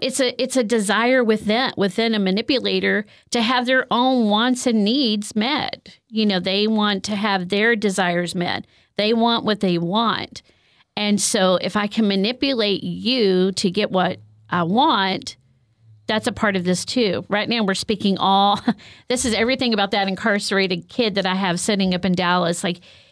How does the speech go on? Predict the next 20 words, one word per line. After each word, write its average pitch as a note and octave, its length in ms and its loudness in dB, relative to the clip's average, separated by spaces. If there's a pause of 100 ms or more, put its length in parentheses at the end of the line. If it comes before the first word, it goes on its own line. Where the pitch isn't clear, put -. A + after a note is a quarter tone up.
(260)
he B3+ 320 0
has A#3+ 300 -2
this G#3 220 -2
desire F#3 800 0
to F#3 280 -4
get F#3 320 -2
out F#3 220 0
of F3 120 -2
jail. E3+ 460 -2 (440)
How, B3 360 2
what C4 260 2
can C#4+ 180 0
I C4+ 80 2
say B3+ 220 2
to A#3 80 0
my G3+ 180 2
mom G3 480 2
to F#3 180 -4
manipulate F3+ 680 0
her? - 240 -10